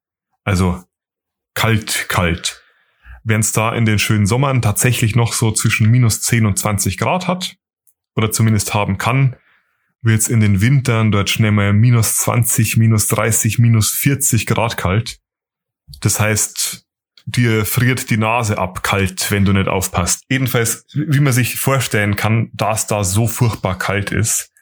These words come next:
ist die ganze Gegend auch nur recht spärlich bewohnt und es gibt dort auch keine wirklich großen Städte mehr. Wir haben keine umfassenden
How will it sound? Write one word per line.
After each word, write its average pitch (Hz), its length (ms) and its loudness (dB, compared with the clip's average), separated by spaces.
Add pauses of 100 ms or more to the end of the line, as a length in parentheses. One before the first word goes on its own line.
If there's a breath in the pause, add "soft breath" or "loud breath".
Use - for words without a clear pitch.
(240 soft breath)
ist - 220 -2
die 101 80 2
ganze 104 320 -2
Gegend 104 260 2
auch 98 120 2
nur 95 120 4
recht 90 220 0
spärlich 98 500 0
bewohnt 87 400 2
und 80 100 0
es 87 180 0
gibt - 240 -2
dort 107 260 -2
auch 107 180 -4
keine 104 460 0
wirklich 117 460 0
großen 104 420 0
Städte 95 340 0
mehr. 82 320 0 (280 loud breath)
Wir 107 100 0
haben 123 200 0
keine 120 640 0 (1160)
umfassenden 120 1300 2